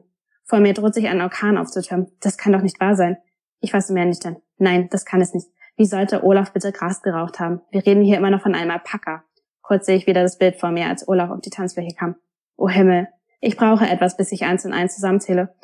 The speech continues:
und mir das Ausmaß bewusst wird. Olaf hat die ganze Zeit auf irgendetwas gekaut. Was ist, wenn er es gefressen hat?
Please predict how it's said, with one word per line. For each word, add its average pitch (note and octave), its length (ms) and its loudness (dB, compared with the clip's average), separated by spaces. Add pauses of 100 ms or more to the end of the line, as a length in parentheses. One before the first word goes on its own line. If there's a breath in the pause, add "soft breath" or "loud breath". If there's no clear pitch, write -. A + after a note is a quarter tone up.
(200 soft breath)
und G#3+ 100 0
mir G#3 100 6
das G3+ 180 0
Ausmaß F#3+ 440 -4
bewusst F#3+ 360 -4
wird. E3+ 200 -6 (380)
Olaf G#3 320 4
hat A#3 120 0
die B3 60 -4
ganze G3+ 240 0
Zeit A3 200 -6
auf G#3+ 120 -8
irgendetwas F#3 400 0
gekaut. A#3 380 -2 (560 soft breath)
Was F#3+ 180 -2
ist, G3+ 140 -6
wenn G#3+ 80 4
er B3 80 6
es B3 80 0
gefressen B3 480 0
hat? E3+ 220 -4